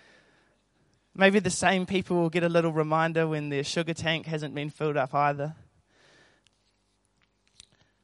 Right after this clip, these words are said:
And I think this points to a big lie that we've been sold by the media and society today. I think that we're trained to think that we're far more delicate than we are.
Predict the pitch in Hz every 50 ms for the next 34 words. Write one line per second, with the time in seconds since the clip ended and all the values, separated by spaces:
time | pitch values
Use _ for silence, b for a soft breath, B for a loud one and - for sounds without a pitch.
0 | _ _ _ _ _ _ _ _ _ _ _ - 190 196 190 - 254 269 - -
1 | 240 - - - - - - - 247 247 - - - - 208 190 180 165 208 214
2 | 196 185 180 180 180 185 180 165 - - 165 147 - 165 165 165 160 - - 165
3 | 160 165 156 151 147 139 - 151 147 147 147 143 - - - _ _ 156 160 156
4 | 160 165 165 165 165 160 156 151 151 151 156 - 156 147 - 170 160 156 160 147
5 | 156 151 139 - 139 139 143 139 139 131 139 131 - - - b b b b b
6 | b b 170 - 240 240 - 240 220 226 208 - - - 214 214 208 208 202 -
7 | 202 - - 185 175 - - - 170 113 170 165 165 - - - 185 185 190 190
8 | 180 165 156 - 151 156 165 170 - - 147 - - 147 147 147 143 147 151 147
9 | 135 127 127 135